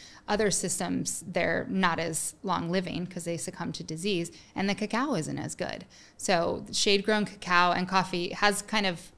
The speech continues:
gotten a little bit more, uh, press lately, and real experts and flavor seekers know the difference. Um, so, so it's a, it's a great fit for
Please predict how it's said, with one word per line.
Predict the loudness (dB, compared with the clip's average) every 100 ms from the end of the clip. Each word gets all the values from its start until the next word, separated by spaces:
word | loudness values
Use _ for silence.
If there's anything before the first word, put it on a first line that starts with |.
| -2
gotten | 0 0
a | 0
little | 0 2
bit | 2
more, | 2 2 2 0 -6 -16 -8
uh, | -6 -6
press | -4 0 0 -2 -6 -6
lately, | -4 -2 0 0 0
and | -2 -4 -8 -18 -20 _ -20 -20 -14 -6
real | 0 6 6
experts | 6 2 0 2 0 2 -2 -4
and | -4 -2 -2
flavor | -4 0 2 2 0
seekers | -2 -4 -4 -4 -2 -4 -6 -2
know | 0 0
the | 0
difference. | 0 -2 -2 -4 -4 -8 -10 -20 -20 -4
Um, | 0 0 0
so, | 0 -2 -4 -8 -4
so | 2 4 4 2 -2
it's | -4 0
a, | 2 2 0
it's | -2
a | 2
great | 2 2
fit | 0 0 0 -4 -18
for | -6 -2 0 0 -2